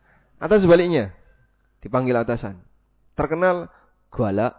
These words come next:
jahat, bengis, kejam, terus apa lagi? Kasar, kalau ngomong gak karuan, ya. Bisa keluar kata-kata binatang, dan apapun yang jelek dalam pikiran kita.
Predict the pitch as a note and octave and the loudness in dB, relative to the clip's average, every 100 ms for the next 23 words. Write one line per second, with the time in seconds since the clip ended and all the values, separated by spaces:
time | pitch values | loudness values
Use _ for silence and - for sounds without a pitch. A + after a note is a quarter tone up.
0 | _ _ _ _ _ _ - B2 G#2+ A2+ | _ _ _ _ _ _ -2 -2 0 -4
1 | - - - - _ _ _ _ C3 A#2 | -4 -12 -20 -20 _ _ _ _ -4 -2
2 | C3 D3+ - - - _ _ _ C3 - | 0 -2 -4 -18 -20 _ _ _ -14 -2
3 | C3+ A#2+ C3+ C#3 C3 _ _ _ _ - | 0 2 0 -8 -18 _ _ _ _ -20
4 | - - _ _ - A2 A2+ A2 G#2+ G2+ | -20 -20 _ _ -10 -6 -4 -4 -6 -10
5 | G2+ - _ _ _ _ _ _ _ _ | -14 -20 _ _ _ _ _ _ _ _
6 | _ _ _ _ _ _ _ - C3+ C3 | _ _ _ _ _ _ _ -4 -2 0
7 | D3+ D3 D#3 D#3+ D#3+ - _ - _ _ | 2 2 0 -6 -12 -18 _ -20 _ _
8 | _ - C3 B2 D3+ C#3+ D#3 D3+ D3 C#3+ | _ -2 0 2 2 2 2 0 -2 -10
9 | B2+ D2 A#2 B2+ A#2+ C#3 C#3 D3 D#3 D#3+ | -14 -14 -4 -4 -2 -2 0 -2 -4 -12
10 | D3 - A#2 C#3+ _ _ _ _ _ _ | -20 -20 -20 -20 _ _ _ _ _ _
11 | _ _ - A#2 C3+ B2+ - D3 D3 C#3+ | _ _ -6 -2 -2 -2 -2 0 0 0
12 | C3+ - C3+ C#3 C#3 C#3+ - B2+ B2 C#3 | -4 -6 -4 -4 -4 -4 -2 0 0 0
13 | D3 D#3+ - - _ _ _ _ - F3 | -2 -4 -16 -20 _ _ _ _ -4 -2
14 | F#3+ G3+ G#3 A#3+ A#3 A3 G3 G3 G#3 E3+ | 2 4 4 2 0 0 0 2 2 2
15 | E3+ E3 E3+ D3+ C#3 G2+ | 2 2 0 0 -4 -6